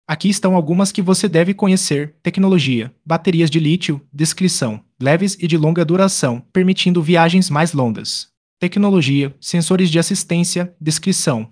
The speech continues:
ajustam a potência do motor com base na sua pedalada. Tecnologia:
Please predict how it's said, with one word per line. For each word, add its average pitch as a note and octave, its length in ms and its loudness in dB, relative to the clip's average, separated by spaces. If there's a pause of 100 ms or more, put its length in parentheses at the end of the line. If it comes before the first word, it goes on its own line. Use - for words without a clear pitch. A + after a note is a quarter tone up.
(120)
ajustam F3+ 460 2
a D#3+ 60 0
potência F3 460 -2
do D3+ 80 -4
motor F3+ 360 0
com F#3+ 160 0
base D#3 280 2
na E3+ 120 2
sua F3 200 -2
pedalada. C3 640 -2 (360)
Tecnologia: F3+ 760 -2